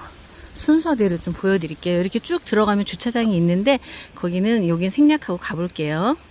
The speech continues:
이곳이 주차장입니다. 그리고 여기 옆에는 산이고요. 그래서 이렇게 제가 들어갈 건데 여기는 텃밭처럼 뭐 이런 게 여러 가지 심어 놓으셨더라고요.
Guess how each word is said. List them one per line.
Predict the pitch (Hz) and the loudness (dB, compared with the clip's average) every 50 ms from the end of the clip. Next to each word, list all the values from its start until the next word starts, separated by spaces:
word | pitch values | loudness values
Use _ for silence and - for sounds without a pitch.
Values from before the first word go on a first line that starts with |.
| - - - | -20 -10 -6
이곳이 | 226 233 240 262 269 - 285 254 | -4 -2 0 0 0 -2 -2 -4
주차장입니다. | - 214 202 - 269 254 254 233 214 202 185 180 185 180 220 247 247 233 - | -4 -6 -6 -4 -2 -2 0 0 0 0 -2 -2 -4 -2 -2 -2 -2 -4 -6
그리고 | - 190 190 185 175 | -6 -4 -4 -4 -4
여기 | 170 - 185 | -6 -6 -8
옆에는 | 170 156 - - 226 190 180 | -8 -8 -8 -8 -6 -6 -6
산이고요. | 190 - 262 311 294 285 277 - - 170 170 165 160 170 190 254 320 - - - - - - - - - - - - | -6 -4 -2 0 2 2 2 0 -2 -6 -6 -6 -4 -4 -4 -4 -4 -6 -8 -20 -20 -20 -20 -20 -20 -20 -20 -20 -20
그래서 | - - 190 185 196 - 269 277 294 294 294 311 311 - - - - - - - - - - - - - - - - - - - - - - | -12 -8 -8 -6 -4 -2 -2 0 2 2 0 0 -2 -6 -14 -20 -20 -20 -20 -20 -20 -20 -20 -20 -20 -20 -20 -20 -20 -20 -20 -20 -20 -20 -16
이렇게 | - 165 170 175 170 - - - - - - - 220 202 | -14 -14 -12 -12 -14 -16 -20 -20 -20 -16 -12 -10 -8 -8
제가 | 190 - 196 175 170 | -8 -8 -8 -8 -8
들어갈 | - - 190 202 190 202 185 175 - | -8 -8 -8 -6 -6 -6 -6 -6 -6
건데 | - 185 185 202 226 262 - - - - - - - - - - - - - - - - - - - - - - - - | -8 -6 -6 -4 -4 -4 -6 -6 -12 -20 -20 -20 -20 -20 -18 -18 -18 -18 -18 -20 -20 -20 -20 -20 -20 -20 -20 -18 -14 -10
여기는 | 180 180 175 175 185 - | -8 -6 -6 -6 -8 -8
텃밭처럼 | - - - - 302 294 - - 254 202 185 185 214 220 202 170 160 165 | -12 -12 -6 -6 -6 -4 -4 -4 -2 -2 -2 -2 -2 -4 -4 -6 -6 -8
뭐 | 165 165 160 | -8 -6 -6
이런 | 160 160 160 156 156 | -6 -6 -6 -6 -6
게 | 165 160 170 160 | -8 -8 -8 -6
여러 | 165 175 180 180 | -6 -6 -4 -4
가지 | 180 170 165 - | -4 -4 -4 -4
심어 | - - 269 269 262 | -4 -2 0 0 0
놓으셨더라고요. | 240 214 - 185 - - - 147 135 160 165 160 185 214 277 | -2 -4 -6 -10 -12 -12 -12 -12 -12 -12 -12 -10 -6 -4 -4